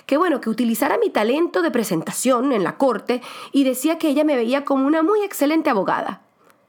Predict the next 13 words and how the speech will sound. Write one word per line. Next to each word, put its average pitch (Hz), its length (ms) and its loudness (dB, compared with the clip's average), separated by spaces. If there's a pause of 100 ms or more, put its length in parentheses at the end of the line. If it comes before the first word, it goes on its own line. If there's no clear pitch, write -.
(1400)
Ahora, 190 220 0
yo 147 140 0
sé 202 160 -2
que 254 120 0
mis 262 120 2
padres 185 360 -2
tenían 196 400 -2 (340)
muy 226 160 2
buenas 220 280 0
intenciones, 180 1000 -2 (1000)
pero 262 180 2
sentirme 277 600 0
obligada 202 640 0